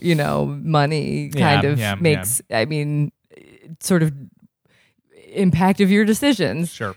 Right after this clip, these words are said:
Speaker 1: If you've been making decisions that aren't necessarily, like, the smartest in terms of, like, your money or your relationships, but it's okay because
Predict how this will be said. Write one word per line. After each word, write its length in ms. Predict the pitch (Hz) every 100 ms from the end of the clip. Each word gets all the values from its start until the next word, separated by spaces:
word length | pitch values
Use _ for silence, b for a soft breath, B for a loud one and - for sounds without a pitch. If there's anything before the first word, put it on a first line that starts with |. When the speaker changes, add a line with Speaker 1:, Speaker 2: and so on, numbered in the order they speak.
| -
Speaker 1:
If 180 | 175 156
you've 220 | 180 170
been 260 | 180 175
making 640 | 175 180 185 180 175 160 180
decisions 440 | 185 196 185 190
that 120 | 175
aren't 180 | 165 175
necessarily, 540 | 175 190 180 180 175 165
like, 200 | 160 151
the 80 | 151
smartest 520 | - 160 160 160 160
in 100 | 156
terms 260 | 160 151
of, 100 | 151
like, 200 | 147 151 196
your 80 |
money 440 | 208 247 208 180 165
or 180 | 160 165
your 160 | 175
relationships, 720 | 196 247 254 208 196 175 156
but 140 | - 165
it's 120 | 175
okay 360 | 165 220 214
because 560 | 175 165 165 143 143